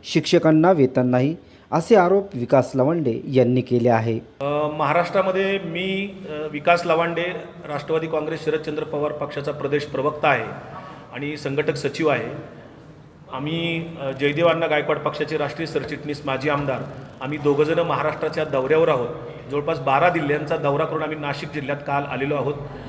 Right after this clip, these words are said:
Speaker 2: अ, पक्षविरहित ज्या सामाजिक संघटना आणि संस्था आहेत, सामाजिक कार्यकर्ते आहेत, जे वेगवेगळ्या क्षेत्रात काम करतात पक्षविरहित आणि जे संविधानावर निष्ठा ठेवून कार्यरत आहेत,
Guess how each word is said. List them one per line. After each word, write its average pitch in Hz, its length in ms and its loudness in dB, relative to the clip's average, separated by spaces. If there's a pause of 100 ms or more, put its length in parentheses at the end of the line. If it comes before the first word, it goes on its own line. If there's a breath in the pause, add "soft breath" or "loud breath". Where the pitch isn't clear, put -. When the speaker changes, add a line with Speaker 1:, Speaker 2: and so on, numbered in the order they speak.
(180 loud breath)
Speaker 2:
अ, 110 40 -2
पक्षविरहित 202 680 2
ज्या 214 180 0
सामाजिक 160 380 -2
संघटना 156 460 -4
आणि 156 120 -4
संस्था 131 380 -4
आहेत, 135 180 2 (460)
सामाजिक 143 380 -2
कार्यकर्ते 160 520 0
आहेत, 135 180 2 (520 loud breath)
जे 160 100 -4
वेगवेगळ्या 180 320 2
क्षेत्रात 170 300 0
काम 165 300 2
करतात 156 280 -2
पक्षविरहित 147 580 -4 (400)
आणि 151 120 -4
जे 185 280 2
संविधानावर 190 680 2
निष्ठा 196 280 -2
ठेवून 196 220 -2
कार्यरत 180 420 2
आहेत, 147 200 2